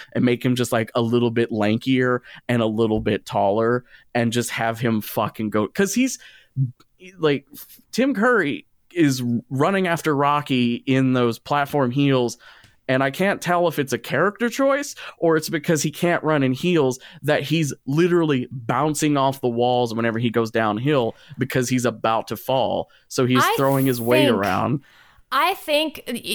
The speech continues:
Speaker 2: okay, so a little bit of nerd backstory. Rocky Horror obviously is a musical, and it
Speaker 1: Yeah.
Speaker 2: started as a musical. Frankenfurter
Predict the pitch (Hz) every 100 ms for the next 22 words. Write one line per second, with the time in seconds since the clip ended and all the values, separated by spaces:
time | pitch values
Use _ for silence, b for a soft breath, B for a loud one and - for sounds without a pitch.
0 | 220 254 247 165 - 233 226 220 240 277
1 | 277 254 220 - 233 233 220 175 175 -
2 | - 175 160 160 - 240 277 240 233 175
3 | 196 196 185 180 170 175 165 156 - -
4 | 143 151 175 - 160 156 240 220 180 143
5 | 208 b b b - 214 220 190 185 190
6 | 185 180 - 143 131 - b b - -
7 | 247 285 330 262 - 220 220 202 185 151
8 | 160